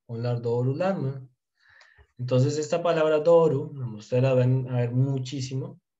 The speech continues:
para ese, digamos, para ver situaciones, digamos, de que, ah, un caso es, está, es verdadero o falso, o está correcto, o no lo está. Entonces, vamos acá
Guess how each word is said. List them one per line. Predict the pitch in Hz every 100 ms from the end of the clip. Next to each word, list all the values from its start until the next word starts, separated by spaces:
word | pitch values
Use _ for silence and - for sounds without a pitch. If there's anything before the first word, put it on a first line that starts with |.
| _ _ _ _ _ _ _
para | 104 98 90
ese, | 87 85 87 110 107
digamos, | 101 98 -
para | 95
ver | 95 104 - -
situaciones, | - 117 - 92 - 123 107 107 104
digamos, | 90 92 95
de | 90
que, | 85 78 - _
ah, | - - 98
un | 107
caso | 113 110 113
es, | - _ 107
está, | 98 - 101 101 110
es | 113
verdadero | 113 107 101 113 120 104
o | 95
falso, | 113 117 127 - 104
o | - 92 90 85 _
está | - - 95
correcto, | 104 123 131 123 110 - _
o | _ 95
no | 101
lo | 98
está. | - - - _ _ _ _ _ - _ - _ _ _ _ - _ _ - _ _
Entonces, | 147 151 180
vamos | 190 196
acá | 131 - -